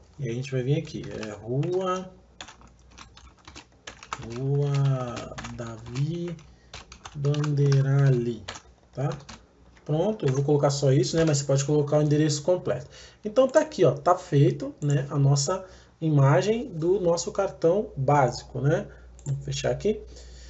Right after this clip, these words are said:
Agora, o que que eu tenho que fazer, né? Eu tenho que achar, fazer a parte de trás desse cartão, né? Nossa, ficou muito, ficou muito feio, não combinou, né? O meu logo com essa cor, não, tá me incomodando.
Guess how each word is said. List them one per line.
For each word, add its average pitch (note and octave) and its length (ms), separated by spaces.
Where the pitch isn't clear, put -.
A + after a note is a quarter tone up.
Agora, B3 440
o C#3 40
que G#3+ 100
que G#3+ 80
eu G#3 140
tenho G3+ 200
que - 60
fazer, D3 460
né? F3 240
Eu F3 100
tenho E3+ 180
que F#3+ 80
achar, F3 320
fazer F3 300
a F#3 60
parte F#3 320
de B3+ 100
trás G3+ 400
desse A3 240
cartão, D3 520
né? C#3+ 260
Nossa, C3+ 300
ficou - 220
muito, D3 320
ficou - 280
muito C#3+ 220
feio, A#2+ 260
não C3 120
combinou, C#3 440
né? C#3 120
O C#3 40
meu B2+ 140
logo C3 180
com - 80
essa - 200
cor, - 200
não, B2 120
tá D3 120
me D3 100
incomodando. C#3 600